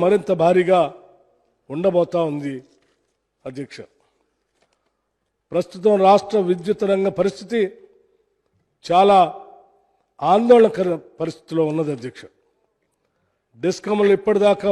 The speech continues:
మూట కట్టుకున్న నష్టాల మొత్తం విలువ అరవై రెండు వేల నాలుగు వందల అరవై ఒకటి కోట్లు, అధ్యక్ష. ముప్పై ఒకటి అక్టోబర్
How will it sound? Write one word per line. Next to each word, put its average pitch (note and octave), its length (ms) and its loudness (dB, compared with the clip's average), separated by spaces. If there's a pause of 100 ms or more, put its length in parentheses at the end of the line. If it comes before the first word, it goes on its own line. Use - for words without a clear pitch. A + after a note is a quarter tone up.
(100)
మూట G3 240 0
కట్టుకున్న F#3+ 360 -4
నష్టాల F3+ 440 0
మొత్తం F#3 420 0
విలువ G#3 220 6 (1700)
అరవై G#3 360 2
రెండు G#3 260 4
వేల G#3 220 6
నాలుగు G3 480 4
వందల G3+ 280 0 (760)
అరవై G3+ 360 2
ఒకటి F#3 300 -6
కోట్లు, G#3 400 0
అధ్యక్ష. D#3 340 -6 (1600)
ముప్పై E3+ 300 2
ఒకటి G#3+ 260 4
అక్టోబర్ G#3 460 2